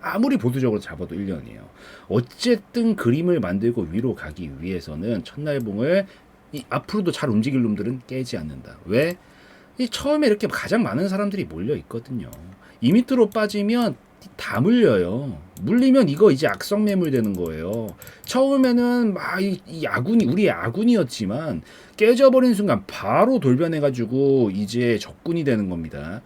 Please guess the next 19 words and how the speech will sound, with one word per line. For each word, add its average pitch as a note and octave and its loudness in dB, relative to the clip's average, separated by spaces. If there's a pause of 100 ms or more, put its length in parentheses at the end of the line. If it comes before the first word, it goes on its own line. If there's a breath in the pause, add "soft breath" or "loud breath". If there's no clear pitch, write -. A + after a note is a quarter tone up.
(140)
그래서 D3 4
여기 G2+ 0
무조건 F#2 -6
살려야 E2 -8
되고, D3 -2
실제로 F3 0
가는 A2 -2
애들은 G#2 -2
이런 E2+ -6
자리를 E2+ -8
무조건 A2 -2
살립니다. D#2 -8 (160)
근데 B2+ 4 (380 loud breath)
살려주는 C4 2
움직임을 G#3+ 0
그것도 F#3 -2
만들어내고 B2+ 0
있어요, D#3 -2
계속해서. E2+ -10